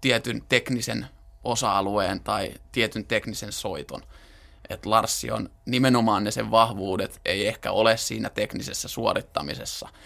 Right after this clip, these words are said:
mut rumpalina ja muusikkona niin on ihan mahtava mun mielestä. Se on keksinyt ihan mielettömiä biittejä, luke-, lukemattomia mielettömiä komppeja, jotka on niin äärimmäisen kekseliäitä ja luovia,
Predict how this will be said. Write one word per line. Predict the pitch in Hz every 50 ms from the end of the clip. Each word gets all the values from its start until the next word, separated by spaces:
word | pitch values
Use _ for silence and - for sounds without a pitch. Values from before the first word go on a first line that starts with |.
| - - - -
mut | - - - -
rumpalina | - 135 135 127 117 - 113 110 110 110 107 98 - - -
ja | 123 117
muusikkona | 101 107 113 113 107 - - - - _ - 85 95 90 - - - - - - _
niin | - 60 - 52 - - - _ - - - - _ - -
on | - 104 98
ihan | 98 131 -
mahtava | 113 117 98 - - - 101 87 82 78
mun | 78 69 71 60
mielestä. | 62 - - - - - - - - - - - - - - - -
Se | - 113
on | 104 98
keksinyt | - 131 120 120 - - 117 117
ihan | 120 113 113
mielettömiä | 113 117 123 135 135 131 127 117 - - - 110 110 107 107 110 107
biittejä, | 110 120 117 117 113 - - - 107 110 113 101 113 - - - - - - - - - - - - - - - _ - _ - - -
luke-, | 123 127 131 139 143 139 127 131 139 - -
lukemattomia | 139 151 175 170 175 147 135 123 120 - - 120 113 113 110 113 107 - -
mielettömiä | 117 120 127 131 123 117 117 113 - - 113 107 107 113 120
komppeja, | - - - 117 113 113 117 - - - - - 69 85 - - -
jotka | 127 113 113 - - 113
on | 107 107 110
niin | 113 113 113 - -
äärimmäisen | - 127 131 127 123 113 110 107 107 117 117 117
kekseliäitä | - 113 110 - - - 120 117 110 98 101 - 110
ja | 104
luovia, | 107 110 107 104 - 98 98 82 -